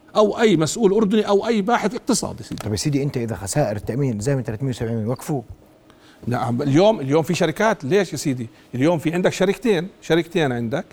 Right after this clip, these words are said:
Speaker 1: وقفت التأمين الإلزامي. هلا مشكلة التأمين الإلزامي ما بتقدر توقفه إلا إذا وقفت تأمين المركبات كلياته. في اليوم شركتين بالت-، بالأردن صار لهم عشر سنين أو أكثر موقفين التأمين، ما باخذوش تأمين سيارات. ما باخذوا تأمين سيارات.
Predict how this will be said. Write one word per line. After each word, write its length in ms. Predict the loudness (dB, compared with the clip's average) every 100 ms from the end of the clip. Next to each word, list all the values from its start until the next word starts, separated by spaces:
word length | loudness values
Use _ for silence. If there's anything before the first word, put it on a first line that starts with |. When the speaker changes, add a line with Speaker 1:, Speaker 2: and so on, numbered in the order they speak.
| -20 _ -8 0
Speaker 1:
وقفت 420 | 0 2 0 0
التأمين 320 | 0 2 2
الإلزامي. 380 | 0 0 0 2
هلا 140 | 2
مشكلة 260 | 2 2 0
التأمين 300 | 0 0 2
الإلزامي 360 | 0 0 0 2
ما 140 | 0
بتقدر 380 | -2 -2 0 0
توقفه 480 | 2 -2 0 -2 0
إلا 140 | 0
إذا 120 | 0
وقفت 340 | 0 0 -2 -2
تأمين 200 | 0 0
المركبات 440 | 0 -2 -2 -2
كلياته. 500 | -2 -2 0 -2 -4 -18 _ _ _ _ _ _ _ _ _ _ -4
في 160 | 2 4
اليوم 280 | 6 4
شركتين 540 | 2 0 0 0 0 0
بالت-، 360 | -4 -4 -2
بالأردن 560 | 2 2 2 2 0 -2
صار 180 | 0 0
لهم 140 | 0
عشر 260 | -2 -4 -6
سنين 240 | -6 -2
أو 180 | 0 0
أكثر 340 | -2 -8 -12 -14 _ _ _ -6
موقفين 420 | 0 0 0 -2
التأمين، 380 | 0 -2 -2 -2
ما 100 | -2
باخذوش 260 | 0 0 0
تأمين 200 | 0 0
سيارات. 460 | -2 -2 -4 -8 -8 -12 -16 -20 -20 _ -20 -20 -20 _ _ _ -2
ما 80 | 2
باخذوا 240 | 2 0
تأمين 240 | -2 -4 -4
سيارات. 340 | -6 -8